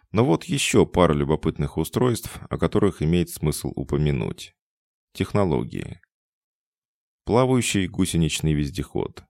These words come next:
П Г В. Хотя разработка подобных транспортных средств находится ещё в стадии создания прототипа, уже построены уменьшенные действующие копии. На самом деле я срисовал П Г В,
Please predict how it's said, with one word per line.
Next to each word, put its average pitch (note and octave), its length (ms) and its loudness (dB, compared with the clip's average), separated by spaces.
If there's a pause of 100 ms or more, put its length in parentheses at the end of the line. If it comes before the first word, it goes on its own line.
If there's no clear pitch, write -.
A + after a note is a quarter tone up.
(140)
П C#2+ 100 0
Г D2 180 0
В. A#1 380 -6 (960)
Хотя A2+ 320 2
разработка B2 640 4
подобных F#2 480 4
транспортных - 640 0
средств - 560 -2
находится F#2 520 0
ещё F#2 200 -2
в - 60 -10
стадии D#2+ 320 0
создания D#2 580 0
прототипа, - 880 -4 (360)
уже C#3 260 2
построены A2 640 2
уменьшенные E2 560 4
действующие C#2+ 600 -2
копии. - 640 -4 (560)
На - 100 4
самом C3 380 2
деле G#2+ 280 4
я F#2+ 220 4
срисовал F2+ 600 4
П E2 160 0
Г F2 160 6
В, G#2+ 320 0